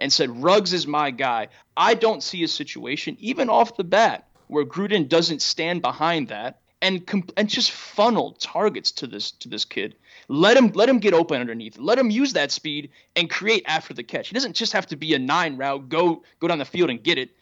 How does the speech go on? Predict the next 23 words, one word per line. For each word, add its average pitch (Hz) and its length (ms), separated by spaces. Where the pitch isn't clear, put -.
I 175 160
think 202 280
Gruden 156 260
does 143 160
a 123 60
lot 151 300
more, 143 400
you 131 160
know, 127 340
underneath 151 540
and 117 160
manufactures 147 560
a 101 80
lot 139 340
more. 143 160
T-, - 140
I, 147 120
I, 175 60
I 208 40
just 214 240
love 151 280
the 139 80
volume. 123 480